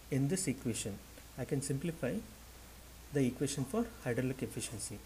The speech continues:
So hydraulic efficiency is given by,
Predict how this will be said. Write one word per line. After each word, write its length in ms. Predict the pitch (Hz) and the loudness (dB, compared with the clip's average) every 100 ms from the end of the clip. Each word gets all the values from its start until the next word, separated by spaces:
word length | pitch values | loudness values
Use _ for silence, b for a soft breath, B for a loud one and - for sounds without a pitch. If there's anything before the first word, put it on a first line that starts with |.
| B B | B B
So 140 | - 139 | -4 -2
hydraulic 420 | 120 127 190 190 | 0 0 0 0
efficiency 640 | 151 156 139 135 113 107 104 - - - | -2 -2 -2 -2 0 -4 -6 -10 -16 -6
is 160 | 127 | -4
given 340 | 117 123 135 113 | 0 2 2 2
by, 240 | 110 214 | 2 0